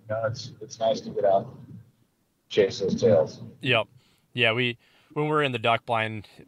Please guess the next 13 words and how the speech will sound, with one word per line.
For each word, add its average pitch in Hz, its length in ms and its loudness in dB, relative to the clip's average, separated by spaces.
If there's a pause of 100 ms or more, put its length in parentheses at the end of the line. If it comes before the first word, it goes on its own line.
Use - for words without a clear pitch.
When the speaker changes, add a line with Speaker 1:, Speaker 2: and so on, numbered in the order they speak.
(120)
Speaker 2:
once 156 380 -2
it 113 80 -12
starts 117 260 -2
to - 60 -14
get 110 120 -8
slow, 110 300 -4
you 107 100 -8
can 107 140 -12
tell 107 220 -6
she's 101 200 -12
bored. 101 400 -6
So 104 180 -4
we'll 104 180 -8